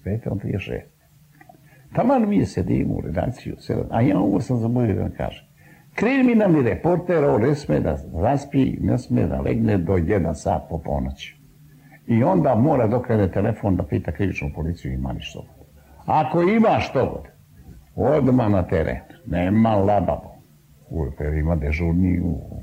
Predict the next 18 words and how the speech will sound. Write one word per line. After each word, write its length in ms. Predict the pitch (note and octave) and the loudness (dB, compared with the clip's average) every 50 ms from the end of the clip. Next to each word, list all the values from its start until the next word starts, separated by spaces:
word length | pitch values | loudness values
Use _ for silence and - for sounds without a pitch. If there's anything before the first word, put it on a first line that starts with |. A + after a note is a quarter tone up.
| - - | -8 -2
urednik. 600 | F2+ G#2 A2 A2 G2+ E2+ C#2+ - - - - - - - - - - - - - - - - _ - _ - _ _ _ _ - - - - _ - - - - - - - - - - - - - _ _ _ _ - - - - - - - - - - | 0 0 2 2 2 0 -2 -4 -10 -18 -20 -20 -20 -20 -20 -20 -20 -20 -20 -20 -20 -20 -20 _ -20 _ -20 _ _ _ _ -20 -20 -20 -20 _ -20 -20 -20 -20 -20 -20 -20 -20 -20 -20 -20 -20 -20 _ _ _ _ -20 -20 -20 -20 -20 -20 -20 -20 -12 -4
U 160 | - C3 E3 | 0 0 2
onom 220 | B3 C4+ B3 A3 G#3 | 2 2 4 4 4
malom 400 | A#3 A#3+ A3 E3+ C#3 C3+ A2 F#2 | 4 4 4 4 4 2 2 2
parkiću 520 | - G#2+ F2+ - - D3+ D#3+ C#3+ - A#2+ | 0 -2 -2 2 2 2 2 2 2 0
u 40 | G#2 | 0
Dalmatinskoj 720 | F2 E2+ F2 F#2 A2 C3 C3 - B2 F#2 D#2 - D#2 C#2+ D2 | 2 2 2 2 2 2 2 2 2 2 0 -2 -4 -2 0
ulici 720 | D#2 A#2 C#3+ D3 C#3+ C3+ C3+ - - A#2+ A#2 - - - - - _ _ - - _ _ _ - - - - - - - - _ _ - _ - _ _ _ - | 2 2 4 4 4 2 0 0 0 0 0 0 -2 -6 -14 -20 _ _ -20 -20 _ _ _ -20 -20 -20 -20 -20 -20 -20 -20 _ _ -20 _ -20 _ _ _ 0
muž 440 | - A2+ B2+ C3+ C#3 A#2 F#2 D#2 D#2+ | 2 4 4 4 4 2 0 0 0
ubio, 580 | G2+ G#2 G2+ G2 A#2 A2+ G2+ F2 D#2+ - - - - - - - _ - - _ - _ _ - - _ _ _ - | 0 0 2 2 2 2 2 2 0 -2 -6 -12 -16 -20 -20 -20 _ -20 -20 _ -20 _ _ -20 -20 _ _ _ -4
ovaj, 500 | - F#2 F2+ F2+ F2 E2+ D#2 D2 - - - _ _ _ _ - - - - - _ - - - - | -2 0 0 2 0 0 -2 -4 -10 -16 -18 _ _ _ _ -20 -20 -20 -20 -20 _ -20 -20 -16 -6
muž 320 | - F#2 A2 A#2+ G#2+ F2 F2 | 0 2 4 4 4 2 2
ubio 340 | G2 G2 F#2+ G#2+ G2+ F2 E2 | 0 0 0 0 -2 -2 -2
ženu. 440 | D#2 D#2 D#2 D2+ D2 C2 B1 - - - - - - - - - - - - - - - - - - - | -2 -2 -2 -2 -2 -4 -6 -10 -12 -16 -20 -20 -20 -20 -20 -16 -14 -14 -14 -16 -20 -20 -20 -20 -12 -6
Uvatio 360 | E2 F2 E2+ D2+ D2 - - | -4 -4 -4 -4 -6 -8 -6
je 140 | D2+ C#2+ C#2+ | -6 -6 -8
u 40 | |
švaleraciji. 760 | D2+ - - D#2 C#2+ C#2 C2+ D2 D2 C#2+ C#2+ - - - - | -10 -10 -8 -8 -8 -8 -8 -8 -10 -12 -12 -16 -20 -20 -20